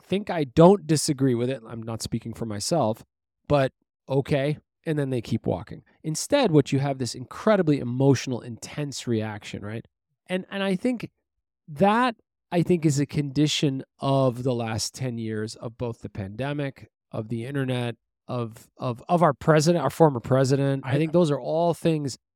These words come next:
Speaker 2: Again, I, I
Speaker 1: Those
Speaker 2: thi-,
Speaker 1: nerve
Speaker 2: yes.
Speaker 1: endings got way more sensitive.
Speaker 2: Let me, let me flip it. I'm extremely p-, pro trans rights, have been for a long time, have given money and so on and so forth. I'm also extremely pro-choice.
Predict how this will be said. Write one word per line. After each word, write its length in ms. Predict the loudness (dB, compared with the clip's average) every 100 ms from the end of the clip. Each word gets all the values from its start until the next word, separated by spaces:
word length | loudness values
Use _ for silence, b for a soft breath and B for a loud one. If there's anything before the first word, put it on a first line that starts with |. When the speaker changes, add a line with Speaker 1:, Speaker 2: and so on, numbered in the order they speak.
| _
Speaker 2:
Again, 380 | -12 -2 0 2
I, 160 | 2
I 40 | 4
Speaker 1:
Those 380 | 8 10 10 8
Speaker 2:
thi-, 60 |
Speaker 1:
nerve 380 | 4 6 6 4
Speaker 2:
yes. 120 | 0 0
Speaker 1:
endings 600 | 0 0 2 2 0 -6 _
got 360 | -4 -2 -4 -10 _ _ _ _ -8
way 360 | 0 4 4
more 180 | 4 2
sensitive. 380 | 0 -4 -4 6
Speaker 2:
Let 100 | 6
me, 100 | 6 2
let 160 | 2
me 100 | 2
flip 260 | 0 -4 -4
it. 80 | -10 -4
I'm 140 | -2
extremely 720 | -2 -4 2 4 4 4 0
p-, 220 | -2 -8 -20 _
pro 500 | -10 2 4 4 2
trans 380 | -2 -4 -4 -2
rights, 320 | -4 -4 -6
have 140 | -6 -6
been 140 | -6
for 120 | -4
a 60 | -2
long 240 | 0 0
time, 420 | -2 -4 -4 -4 -4
have 140 | -6
given 260 | -4 -2 -2
money 300 | -2 -4 -6
and 140 | -8
so 80 | -8
on 40 | -10
and 100 | -10
so 140 | -12
forth. 280 | -12 -14 -14 _ _ _ -8
I'm 100 | -6
also 380 | 0 0 2 0
extremely 680 | -2 -10 0 2 4 4
pro-choice. 680 | 0 -4 -8 -10 -16 -18 -20